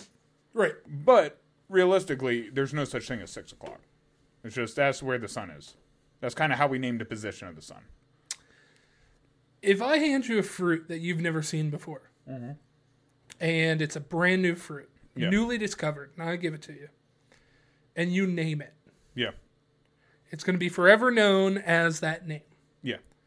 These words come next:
Speaker 1: That is essentially what people did with time. Just because the thing is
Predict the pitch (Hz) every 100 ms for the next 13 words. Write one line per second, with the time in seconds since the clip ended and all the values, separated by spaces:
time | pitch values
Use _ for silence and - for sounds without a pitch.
0 | _ _ _ _ - 170 175 170 165 156
1 | 156 - 185 196 202 190 175 175 165 165
2 | 160 151 - 151 - _ _ - - 190
3 | 208 254 233 220 202 185 175 196 190 185
4 | 185 185 - _ _ _ _ _ _ 202
5 | 190 160 -